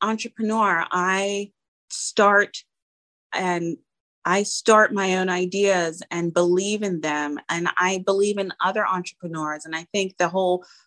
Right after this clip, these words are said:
process of ideation and having an idea and believing in yourself enough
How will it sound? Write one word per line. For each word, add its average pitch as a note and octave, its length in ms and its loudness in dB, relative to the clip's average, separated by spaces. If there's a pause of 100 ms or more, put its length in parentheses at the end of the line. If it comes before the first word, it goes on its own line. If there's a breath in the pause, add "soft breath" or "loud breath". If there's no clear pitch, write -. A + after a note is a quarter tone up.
process G#3+ 480 2
of G3 120 -2 (100)
ideation F#3+ 1120 0
and D3+ 220 -4 (260)
having G#3 400 2
an G3 160 0
idea F3+ 720 0
and E3+ 220 -4
believing G3+ 720 -2
in F#3+ 140 -4
yourself F3 460 -4
enough E3 260 -4